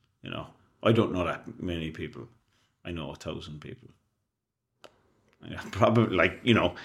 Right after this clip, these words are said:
a thousand people, you put a thousand people, imagine a thousand people in a hall or, or, or, or stadium or something like that. You go, "Yeah, that's pretty much," and you go, "Well,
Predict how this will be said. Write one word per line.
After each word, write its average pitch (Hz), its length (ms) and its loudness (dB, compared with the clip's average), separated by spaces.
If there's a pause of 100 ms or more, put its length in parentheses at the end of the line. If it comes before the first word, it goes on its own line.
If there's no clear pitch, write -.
(600)
a 110 60 -6
thousand 117 380 6
people, 120 300 4
you 95 60 2
put 107 140 2
a 104 40 4
thousand 104 320 4
people, 107 240 2
imagine 95 320 0
a 90 60 -6
thousand 92 300 0
people 90 280 -2
in 87 80 -4
a 85 100 -6
hall 95 300 4
or, 78 220 -2 (160)
or, 78 40 -6
or, 80 580 -2
or 76 320 -4
stadium 90 640 2
or 78 60 -6
something 82 300 -10
like 87 120 -4
that. 92 200 -4
You 80 100 -12
go, 80 100 -6
"Yeah, 110 180 -2 (460)
that's - 140 -20 (140)
pretty 82 160 -18
much," 80 180 -20
and 87 80 -16
you 85 60 -16
go, 80 80 -20 (120)
"Well, 87 140 -12